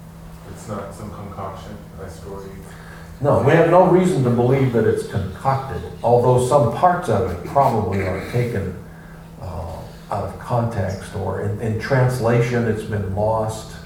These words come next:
Speaker 2: You know, uh, Emperor Constantine in the Council of Nicaea, I mean, they ripped the Bible apart. There's many Bibles. I know Christians who know there, there are, are chapters of the Bible that they left out.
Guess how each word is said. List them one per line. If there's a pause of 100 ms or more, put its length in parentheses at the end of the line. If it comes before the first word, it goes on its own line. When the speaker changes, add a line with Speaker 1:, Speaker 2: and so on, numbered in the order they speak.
(680)
Speaker 2:
You
know,
uh,
Emperor
Constantine (680)
in
the
Council
of
Nicaea, (240)
I
mean,
they
ripped
the
Bible
apart.
There's
many
Bibles.
I
know
Christians
who
know (360)
there,
there
are,
are
chapters
of
the
Bible (360)
that
they
left
out.